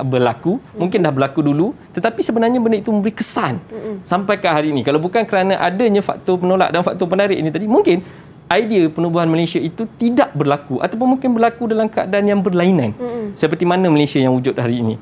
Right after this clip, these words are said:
Speaker 1: Baik, saya nak uji anak-anak pelajar kita yang ada dekat atas talian. Kita tengok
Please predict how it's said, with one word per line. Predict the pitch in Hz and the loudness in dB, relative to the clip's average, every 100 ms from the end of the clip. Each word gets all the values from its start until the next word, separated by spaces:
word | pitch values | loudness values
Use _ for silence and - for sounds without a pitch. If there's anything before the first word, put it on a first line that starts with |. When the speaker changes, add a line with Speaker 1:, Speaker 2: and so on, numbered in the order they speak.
| - | 0
Speaker 1:
Baik, | 240 - - - - | 2 0 -6 -20 -2
saya | 302 | 0
nak | 285 220 | 2 2
uji | 185 156 147 147 - - - | 2 2 0 -4 -16 -20 -8
anak-anak | 165 165 151 | -2 0 0
pelajar | - 143 135 123 | 2 2 2 0
kita | 123 196 226 | 0 0 2
yang | 175 | 2
ada | 190 233 | 2 0
dekat | 165 135 | 0 -2
atas | - 135 | -4 -2
talian. | 127 120 107 - - - - - - - - - - 175 | 0 0 -2 -8 -20 -20 -20 -20 -20 -20 -20 -20 -6 0
Kita | 190 233 | 2 2
tengok | 208 175 120 | 2 2 0